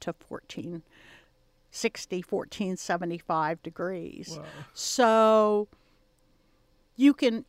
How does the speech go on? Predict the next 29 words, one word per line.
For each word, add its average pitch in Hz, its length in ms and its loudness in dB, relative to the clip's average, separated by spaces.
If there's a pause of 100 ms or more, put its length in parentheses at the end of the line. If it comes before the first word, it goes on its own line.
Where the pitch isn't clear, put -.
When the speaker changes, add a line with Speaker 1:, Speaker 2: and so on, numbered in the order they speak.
Speaker 1:
once 247 420 0
you 240 160 -4
learn 196 440 -2
this, 285 500 0 (280)
you 226 260 0
can 196 280 -6
use 220 520 -4
that 208 340 -2
to - 180 -8
your 190 200 -4
benefit 196 800 -2 (200)
to, 196 340 -6 (100)
to 190 160 -4
make 185 260 -6
unusual 196 680 -4
things 202 460 -8
happen. 220 600 -6 (500)
Speaker 2:
Right. 190 300 2
Speaker 1:
Uh, 185 40 -4
but 202 180 -2
a 202 40 0
lot 226 240 6
of 254 100 -2
times 220 420 -4
it's 202 180 -8
a, 196 180 -6
it's - 240 -10
a 180 60 -10
surprise, 202 1300 -4